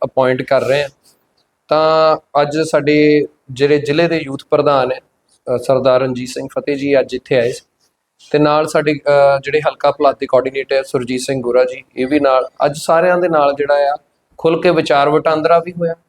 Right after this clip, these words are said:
ਤੇ ਨਾਲੇ ਉਹਨਾਂ ਨੂੰ ਇਹ ਵੀ ਦੱਸਿਆ ਗਿਆ ਕਿ ਕਿੰਨੀ ਜ਼ਿਆਦਾ ਇੰਪੋਰਟੈਂਸ ਆ ਉਹਨਾਂ ਦੇ ਕੰਮ ਦੀ।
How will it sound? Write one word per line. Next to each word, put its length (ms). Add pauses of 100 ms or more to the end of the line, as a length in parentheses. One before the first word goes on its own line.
ਤੇ 60
ਨਾਲੇ 280
ਉਹਨਾਂ 180
ਨੂੰ 120
ਇਹ 100
ਵੀ 60
ਦੱਸਿਆ 360
ਗਿਆ 160
ਕਿ 240
ਕਿੰਨੀ 340
ਜ਼ਿਆਦਾ 280
ਇੰਪੋਰਟੈਂਸ 580
ਆ 360
ਉਹਨਾਂ 240
ਦੇ 100
ਕੰਮ 340
ਦੀ। 120